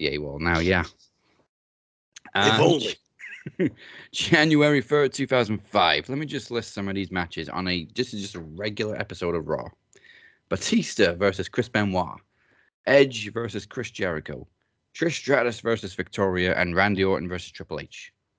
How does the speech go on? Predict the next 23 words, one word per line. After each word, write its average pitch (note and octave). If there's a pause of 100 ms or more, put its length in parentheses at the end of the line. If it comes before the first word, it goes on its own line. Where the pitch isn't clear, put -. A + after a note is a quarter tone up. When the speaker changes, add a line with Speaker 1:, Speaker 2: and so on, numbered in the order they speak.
(840)
Speaker 1:
Sounds A#2
like G2
a E2+
pay-per-view E2
card. - (840)
Speaker 2:
Kinda F#3
does. D#3+ (460)
Speaker 1:
That, G#2+
that G#2+
was G2
Raw. F2+ (340)
Um, D#2 (720)
this -
is, -
uh, D2+
seventeen. E2 (160)
My F#2+
math F#2+
is F2+
shit. -
Seventeen G2+
years G2
ago. D#2+